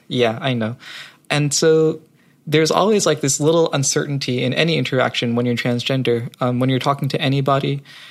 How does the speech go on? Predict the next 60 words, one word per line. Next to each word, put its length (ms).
they're 200
going 240
to 80
be 100
a 80
little 220
bit 120
uncertain 520
about 180
how 160
to 80
deal 180
with 160
you. 200
And 320
a 60
lot 160
of 80
the 60
times, 260
if 140
you're 80
transgender, 600
you're 140
not 160
really 220
gonna 180
know 160
either. 260
You're 160
gonna 260
be 140
like, 240
"Well, 400
I 120
mean, 160
I 80
identify 500
as 240
this, 400
but 320
I 140
grew 300
up 160
as 120
this 180
other 220
thing. 240
So, 220
like, 200
all 180
of 80
my 140
social 320
training 580
is 200
in 180
this 220
other 240
gender." 400